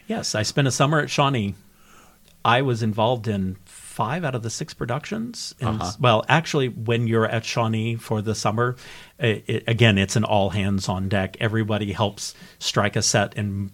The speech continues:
Speaker 1: move in the new set for, for the show. I actually was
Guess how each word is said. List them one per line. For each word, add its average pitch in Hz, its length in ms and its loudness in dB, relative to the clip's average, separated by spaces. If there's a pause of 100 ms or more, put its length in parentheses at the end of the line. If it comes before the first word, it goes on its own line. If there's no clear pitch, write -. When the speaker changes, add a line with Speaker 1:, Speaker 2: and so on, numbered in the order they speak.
(120)
Speaker 1:
move 113 380 4
in 104 160 4
the 101 80 2
new 98 160 2
set 104 380 -2
for, 107 320 -6
for 107 200 -6
the 98 120 -4
show. 98 380 -4 (640)
I 139 140 4
actually 147 500 2
was 117 340 0